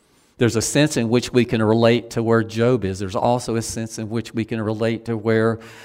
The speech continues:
those three friends happen to be. The sad thing is the message they just keep pouring out upon him is that your downfall has been your own doing.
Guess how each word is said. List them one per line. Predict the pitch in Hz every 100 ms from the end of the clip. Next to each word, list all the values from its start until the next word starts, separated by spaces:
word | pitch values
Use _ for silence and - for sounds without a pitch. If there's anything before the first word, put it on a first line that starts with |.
| - - _ _ _
those | 101 101 -
three | 113 117
friends | 110 - 113 120 117
happen | 110 98 110
to | 95
be. | 90 92 90 87 82 - _ _ _ _ _ _ _ _ _ _ _ _ _ _ _ _ _ _ _ _ _ _ _ _ _ _ _ _ _ _ _ _ _ _ _
The | -
sad | - - 135 165 165
thing | 131 120 113 113
is | 113 113 107
the | 107
message | 113 135 135 123 110
they | 110 110
just | 113 110
keep | - 123 -
pouring | - 117 110 110
out | 110
upon | 107 - 117 120 120
him | 110 98
is | 104 104
that | 98
your | 104
downfall | 95 107 117 127 - 98 98
has | 104 98
been | 101 104 104
your | 104
own | 107 107 107 95
doing. | 110 117 107 82 82